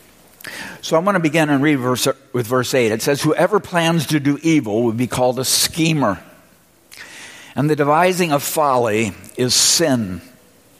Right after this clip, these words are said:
and the scoffer is an abomination to mankind." Then we come to verse ten, a verse that's often quoted.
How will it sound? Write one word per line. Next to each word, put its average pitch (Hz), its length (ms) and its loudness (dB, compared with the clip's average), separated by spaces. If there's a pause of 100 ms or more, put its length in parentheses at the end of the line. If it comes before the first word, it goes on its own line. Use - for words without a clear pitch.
(760)
and 147 160 -2
the 147 80 2
scoffer 160 880 2 (500)
is 131 200 0
an 135 60 4
abomination 151 1080 2 (600)
to 147 100 0
mankind." 123 880 0 (1900)
Then 131 100 0
we 147 40 0
come 151 200 -2
to 123 60 -6
verse 120 220 -2
ten, 113 320 -2 (880)
a - 40 -16
verse 117 240 -2
that's 101 180 -6
often 107 340 0
quoted. 92 600 -4